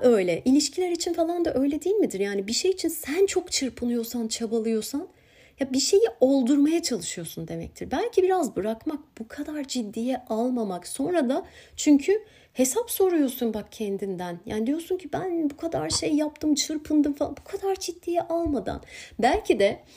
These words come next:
e, şey gibi düşünmek. Şu an sen bir malzeme olsan bir stand-up için kendinle nasıl dalga geçerdin? Yani bu, bu bir film olsaydı, oynasaydın nasıl dalga geçerdin? Birazcık böyle bir kendinle dalga geçme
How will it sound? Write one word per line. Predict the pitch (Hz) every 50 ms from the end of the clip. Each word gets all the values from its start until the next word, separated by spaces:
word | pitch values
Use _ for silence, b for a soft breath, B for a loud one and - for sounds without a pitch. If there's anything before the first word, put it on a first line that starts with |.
| B B B B B
e, | 240 226 220 214
şey | 220 - 349 359 349
gibi | 294 190 175 160
düşünmek. | - - - 185 175 175 175
Şu | - - 269
an | 254 254
sen | 247 - 262 254 247 247
bir | 240 240
malzeme | 226 208 208 208 208 202 202 220 226 247
olsan | 254 226 175 143 - 175 170 165
bir | 165 160
stand-up | - - - 196 175 170 165 160 160 -
için | 165 - - - 294 370 370 -
kendinle | - 320 320 285 240 202 190 214 240 233
nasıl | 196 - - 190 165
dalga | 165 139 - - - -
geçerdin? | 160 - - - - - 151 151 - - - 151 135 - _ _ -
Yani | - - - 143 139 - - - _ _ _ _ _ -
bu, | 214 202 175 170 - -
bu | 233 233 220
bir | 214 233
film | 233 - 277 254 247 226
olsaydı, | 190 170 170 - - 190 190 196 -
oynasaydın | - - 190 180 175 160 165 - - - - - 254 254 240
nasıl | 262 262 - 196 -
dalga | - 170 165 160 - 165
geçerdin? | 151 - - - - 85 76 - 233
Birazcık | - 494 480 427 392 - - - -
böyle | 320 311 320 311 311
bir | 339 330 330 B B B B B B
kendinle | - 403 392 359 285 262 262 277 254
dalga | 240 233 226 233 226 233 247
geçme | 220 196 185 175 180 - - - 185 180 180 170